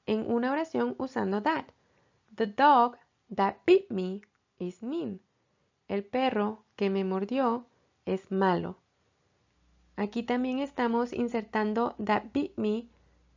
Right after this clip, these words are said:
en la primera oración. Estamos usando las comas porque no es esencial para la oración. Continuamos con which. "I like the car.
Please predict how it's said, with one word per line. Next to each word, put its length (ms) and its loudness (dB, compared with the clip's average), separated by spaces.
en 160 2
la 140 2
primera 400 0
oración. 560 0
Estamos 460 -2
usando 360 -2
las 240 0
comas 560 0
porque 320 2
no 380 0
es 320 2
esencial 880 -2
para 280 0
la 140 0
oración. 580 -4
Continuamos 720 0
con 240 0
which. 360 -4
"I 160 2
like 300 0
the 240 0
car. 420 -2